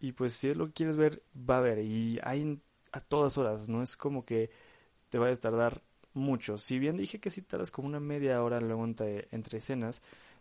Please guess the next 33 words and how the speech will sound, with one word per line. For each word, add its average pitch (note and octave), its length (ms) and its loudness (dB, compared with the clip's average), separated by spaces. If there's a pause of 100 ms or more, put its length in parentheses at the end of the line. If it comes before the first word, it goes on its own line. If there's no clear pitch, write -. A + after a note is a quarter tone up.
(120)
pero, C3 280 0
pues, D3 360 2 (440)
al C3+ 120 0
menos D#3 260 0
aparecen C3 560 0
más A#2+ 300 0
tiempo A#2+ 260 0
en A2+ 80 -6
pantalla G#2+ 400 0
los G#2 120 -6
monstruos G#2+ 440 -4
y G#2+ 40 -4
vas G#2+ 100 -2
a G#2+ 40 -4
estar A2 260 -6
viendo A2 260 -2
más, G#2+ 340 -4 (580)
eh, A2 360 0 (380)
el A#2+ 120 0
enfrentamiento A2+ 720 0
que A#2+ 80 -4
tienen A#2+ 180 0
esos A#2 180 -4
monstruos A#2 500 0 (140)
a B2 180 0
solamente B2 280 0
estar A#2+ 160 -2
viendo A#2 160 -2
a - 20 -4
los A#2+ 140 -10
humanos. B2 400 -6
Obviamente D3 320 -2
se C3+ 120 -6